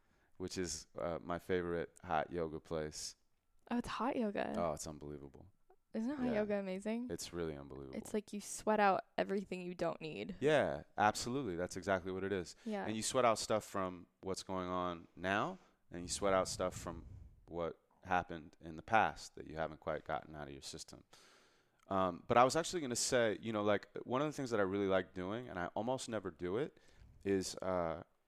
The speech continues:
Speaker 1: I like running down mountains. Like, if I hike up to a mountain, I will always run down.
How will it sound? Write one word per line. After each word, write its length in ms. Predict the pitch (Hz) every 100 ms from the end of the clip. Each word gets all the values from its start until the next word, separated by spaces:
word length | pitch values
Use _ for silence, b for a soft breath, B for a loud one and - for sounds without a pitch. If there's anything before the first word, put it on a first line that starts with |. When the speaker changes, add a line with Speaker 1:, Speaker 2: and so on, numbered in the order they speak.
| _ _ 98
Speaker 1:
I 60 |
like 240 | 104 139 120
running 720 | 85 98 104 107 107 104 107 - - 85
down 360 | 92 90 87 87 - - 90
mountains. 760 | 92 92 80 67 - - - _ _ _ _
Like, 420 | 90 90 - - _ _ _ -
if 120 | -
I 120 | 98
hike 440 | 92 - 113 - - _ _ _ _ _ -
up 300 | 101 - - - _
to 160 | - 95
a 40 |
mountain, 520 | 92 98 92 65 87 -
I 80 | -
will 180 | 85 - -
always 560 | 107 110 113 107 101 90
run 360 | 90 92 90 82
down. 260 | 80 65